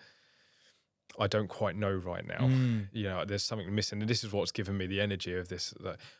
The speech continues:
Speaker 1: I know there's so many people sitting out there that just got so much potential, and they're just sitting under the, "Oh, it's never gonna be me," or this or that. And I'm thinking, like, you just need to hear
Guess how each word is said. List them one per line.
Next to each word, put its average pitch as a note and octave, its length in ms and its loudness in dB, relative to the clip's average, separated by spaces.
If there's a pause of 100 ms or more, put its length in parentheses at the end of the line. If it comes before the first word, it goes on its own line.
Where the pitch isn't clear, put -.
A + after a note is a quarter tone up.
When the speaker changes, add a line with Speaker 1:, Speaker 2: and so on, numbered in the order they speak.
(120)
Speaker 1:
I G#2 80 2
know G#2+ 120 6
there's G2+ 180 0
so G#2+ 100 -4
many G#2 120 -4
people G#2 300 -6
sitting F#2 220 -4
out F2+ 120 -4
there F2+ 100 -6
that F#2 140 -6
just G2 140 -8
got - 140 -8
so - 180 -2
much G2+ 200 -4
potential, G2 540 -6
and F#2 80 -4
they're F#2 80 -4
just - 220 -2
sitting F#2+ 200 -4
under F#2 280 -2
the, F#2 280 -2 (440)
"Oh, F2+ 160 0
it's F2 120 -6
never F#2+ 220 -2
gonna F#2 220 -2
be F2+ 160 -4
me," F#2 340 -2
or F2+ 180 -2
this F2+ 340 -2
or F2+ 80 -4
that. F#2 140 -2
And F#2 100 -4
I'm F#2 120 -6
thinking, G2 380 -4
like, F2+ 140 -4 (440)
you G#2+ 120 -4
just - 420 0
need G#2 160 0
to - 80 -8
hear G2 400 -2